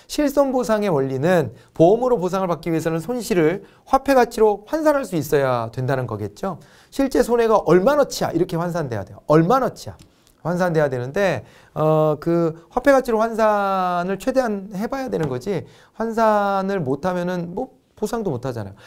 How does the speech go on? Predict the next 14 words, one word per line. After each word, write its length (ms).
그러니까 280
예를 240
들면 200
아까도 380
그랬잖아요. 640
사람이 600
교통사고로 640
죽거나 320
다쳐요. 600
그랬을 580
때, 400
어, 140
그것에 360
대해서 520